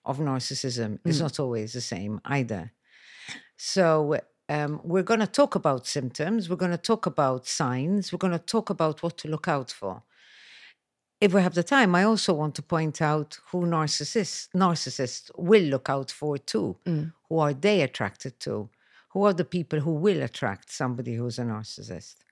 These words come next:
Speaker 1: Well, one of the first things that definitely exists in somebody who is narcissist is, um,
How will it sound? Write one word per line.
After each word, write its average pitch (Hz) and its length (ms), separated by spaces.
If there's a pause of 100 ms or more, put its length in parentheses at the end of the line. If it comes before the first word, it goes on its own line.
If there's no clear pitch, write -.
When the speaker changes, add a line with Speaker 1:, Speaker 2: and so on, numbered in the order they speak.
(480)
Speaker 1:
Well, 196 160
one 247 160
of 202 80
the 180 80
first - 640
things 127 420
that 131 300
definitely 156 520
exists - 540
in 135 140
somebody 135 500
who 123 140
is 120 160
narcissist - 720 (640)
is, 139 560 (180)
um, 123 560